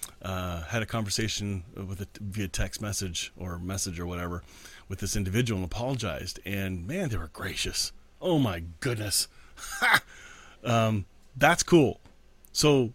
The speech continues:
the safe place to deconstruct, the safe place to screw up, be forgiven, and continue conversation, that's a rare find.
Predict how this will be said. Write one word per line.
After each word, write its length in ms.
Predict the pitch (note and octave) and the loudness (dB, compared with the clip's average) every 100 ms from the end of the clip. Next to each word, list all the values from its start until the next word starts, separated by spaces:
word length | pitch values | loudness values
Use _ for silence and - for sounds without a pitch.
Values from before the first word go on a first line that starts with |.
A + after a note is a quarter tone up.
| - | -2
the 100 | C3 | 6
safe 600 | - - - C3+ E3 - - | 8 8 6 4 2 -4 -4
place 580 | F3+ F#3+ F#3+ - - - - - | 2 2 2 -2 -2 -6 -18 -4
to 120 | D3 | 2
deconstruct, 640 | C3+ D#3 D#3+ - C#3+ D#3 | 4 4 4 2 0 0
the 80 | - | -2
safe 440 | - - B2 - - | 0 2 2 0 0
place 480 | D#3 E3 F3 - - - - - - - | 2 2 0 -6 -8 -14 -20 -20 -12 -4
to 140 | A#2+ | 2
screw 680 | - - - G#2 A2 B2+ B2 | 4 4 2 0 4 4 6
up, 200 | B2+ - - G2 | 6 4 -8 -2
be 120 | A2+ | -2
forgiven, 480 | A#2 - A#2+ A#2+ A#2+ | 0 0 4 4 2
and 80 | G#2 | -2
continue 420 | - G#2 A#2+ A#2+ | -2 0 2 2
conversation, 760 | A2+ A#2+ A2+ A#2 A#2+ - A#2 F#2 | 2 0 0 0 2 2 0 2
that's 300 | A#2 G3+ - | 2 2 2
a 60 | |
rare 640 | G#3+ D#2+ E2+ G#2 G#2+ G2+ F2 | 0 2 4 6 6 4 2
find. 600 | - F#2 F2+ E2+ E2+ | 0 0 0 0 -4